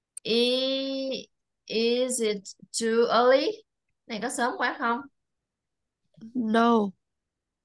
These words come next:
Speaker 2: No.
Speaker 1: No.
Speaker 2: We need, ờ,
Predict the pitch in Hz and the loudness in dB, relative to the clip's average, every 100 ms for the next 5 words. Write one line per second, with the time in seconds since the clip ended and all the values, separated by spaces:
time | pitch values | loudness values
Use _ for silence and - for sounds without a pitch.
0 | _ _ _ _ _ _ _ _ _ _ | _ _ _ _ _ _ _ _ _ _
1 | _ _ _ _ _ _ _ _ _ - | _ _ _ _ _ _ _ _ _ -6
2 | 202 208 214 214 202 - - 190 214 277 | -2 0 0 -2 -4 -10 -4 0 2 0
3 | 294 - - _ _ _ _ - 214 240 | -6 -20 -20 _ _ _ _ -4 2 2
4 | 226 233 240 254 - _ 226 214 208 214 | 2 -2 -2 -4 -10 _ -14 -12 -10 -8
5 | 208 | -8